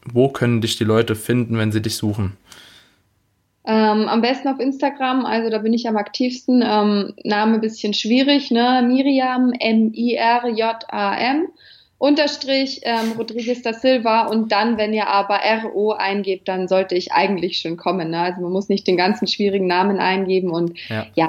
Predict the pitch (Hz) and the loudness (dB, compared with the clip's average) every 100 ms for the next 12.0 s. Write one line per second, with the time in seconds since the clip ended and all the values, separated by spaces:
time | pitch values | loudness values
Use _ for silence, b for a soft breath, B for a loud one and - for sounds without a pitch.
0 | - 190 208 214 220 208 - 190 185 185 | 0 0 4 4 2 0 0 -2 -2 -6
1 | - - _ 185 185 190 190 196 180 175 | -10 -20 _ 0 0 -2 -2 -2 -2 -2
2 | 175 175 175 - 185 185 185 - - 175 | -4 -6 -6 -2 -2 -2 -6 -8 -6 -6
3 | - 185 190 180 180 185 180 175 175 180 | -4 -4 -2 -2 -4 -2 -4 2 0 2
4 | 190 180 208 - 233 220 208 214 196 190 | -2 0 0 2 0 0 0 0 0 -2
5 | 202 B B 117 117 127 _ _ _ 208 | -6 B B -8 -8 -10 _ _ _ -2
6 | 226 220 214 220 226 233 233 240 226 220 | 0 0 2 0 2 2 2 2 2 0
7 | 233 220 226 240 247 220 202 208 220 - | -2 -6 -2 0 0 0 -2 -6 -8 -2
8 | 233 214 202 208 208 208 214 208 - 208 | 0 0 -2 -2 -2 -2 -2 -8 -6 -2
9 | 202 196 - 196 196 196 - 202 190 196 | 0 0 -2 -8 -8 -10 -4 -2 -2 -4
10 | 190 196 185 180 190 180 185 175 175 180 | -2 0 2 2 2 2 0 0 0 -2
11 | 190 185 185 - 185 175 175 165 160 - | -6 -4 -4 -2 -2 0 2 2 2 -4